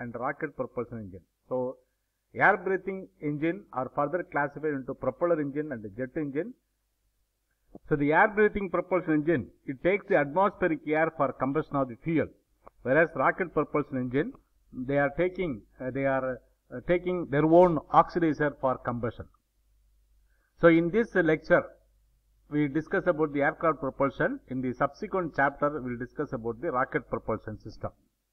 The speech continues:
The first type of, uh, aircraft propulsion engine is turbo propeller engine, which is used for the low speed application, less than eight hundred kilometers per hour aircraft,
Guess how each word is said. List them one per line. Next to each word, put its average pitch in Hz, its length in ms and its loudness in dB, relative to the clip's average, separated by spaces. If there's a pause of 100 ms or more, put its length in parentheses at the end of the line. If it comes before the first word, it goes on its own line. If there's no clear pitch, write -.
(1600)
The 147 120 -4
first 190 240 0 (140)
type 202 240 -2
of, 185 280 4
uh, 165 80 4
aircraft 165 500 4
propulsion 147 540 -2
engine 135 380 -2 (140)
is 135 300 -2 (140)
turbo 151 340 4
propeller 147 500 2
engine, 123 360 0 (1200)
which 156 200 0
is 147 160 2
used 185 360 4 (120)
for 156 140 8
the 139 100 -2
low 165 280 8
speed 180 220 10
application, 135 720 0 (240)
less 127 200 0
than 170 360 4
eight 143 220 0
hundred 143 300 -2
kilometers 139 420 0
per 127 160 0
hour 139 320 2 (120)
aircraft, 127 580 0